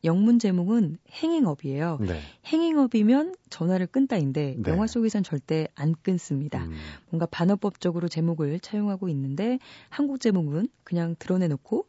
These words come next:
Speaker 1: 지금은 통화 중이라고 잘 지은 것 같습니다.
Speaker 2: 네.
Speaker 1: 이 전화라는 게 옛날에는 뭐 용건을 전하려고 그렇게 했을 때도 있었지만, 요즘 같은 경우에는 뭐 용건 없어도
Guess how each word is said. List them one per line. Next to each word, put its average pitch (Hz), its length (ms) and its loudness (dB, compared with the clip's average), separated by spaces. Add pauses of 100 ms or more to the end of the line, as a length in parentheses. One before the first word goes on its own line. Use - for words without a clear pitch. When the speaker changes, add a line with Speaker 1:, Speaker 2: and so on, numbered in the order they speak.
(100)
Speaker 1:
지금은 170 380 -2
통화 254 240 -2
중이라고 156 720 -6
잘 180 340 -6
지은 151 320 -6
것 160 100 -6
같습니다. 151 540 -6
Speaker 2:
네. 82 120 -4 (540)
Speaker 1:
이 151 260 -2
전화라는 196 580 0
게 143 380 -4
옛날에는 170 340 -2
뭐 139 200 -4
용건을 185 480 4
전하려고 160 1200 -4 (400)
그렇게 - 340 -10
했을 220 360 -2
때도 254 300 0
있었지만, 156 760 0 (360)
요즘 190 200 2
같은 233 240 0
경우에는 170 360 0
뭐 147 160 -2
용건 165 340 0
없어도 160 580 -4